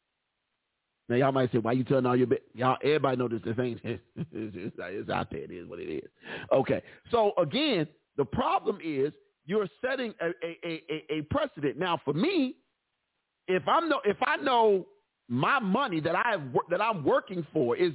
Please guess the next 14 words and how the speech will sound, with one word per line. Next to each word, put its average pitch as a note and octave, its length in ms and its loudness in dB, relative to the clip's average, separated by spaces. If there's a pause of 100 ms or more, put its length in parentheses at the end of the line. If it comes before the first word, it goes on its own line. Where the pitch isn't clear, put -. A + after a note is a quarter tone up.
going G#3+ 400 2
to F#3 100 0
this F#3+ 240 2
spot, - 380 -2
this F3+ 140 4 (100)
place, D4+ 260 4 (540)
or F#3+ 160 4
whatever, E3 400 2 (1400)
there B3 220 2
shouldn't A#3+ 200 0
be A#3 100 2
a G#3 80 2
need C4 380 0
for A3+ 100 -6